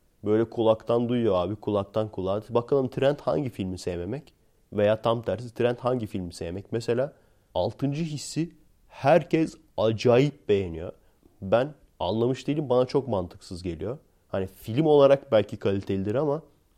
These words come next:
adamın bir sene boyunca hayalet gibi gezip bunu anlamamasına imkan veremiyorum yani. Adamın uzun süre boyunca hayalet gibi gezip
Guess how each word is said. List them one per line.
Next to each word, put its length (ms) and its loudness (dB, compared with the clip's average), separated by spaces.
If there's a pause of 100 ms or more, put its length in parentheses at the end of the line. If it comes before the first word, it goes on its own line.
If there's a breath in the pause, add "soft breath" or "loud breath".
(200)
adamın 380 2
bir 60 -2
sene 320 0
boyunca 500 0 (280)
hayalet 520 2
gibi 140 -4
gezip 280 -4 (300)
bunu 360 0 (260)
anlamamasına 880 4 (120)
imkan 520 -2
veremiyorum 580 2
yani. 300 -10 (540)
Adamın 440 6
uzun 260 2
süre 340 2
boyunca 320 0
hayalet 360 0
gibi 180 -4
gezip 300 -6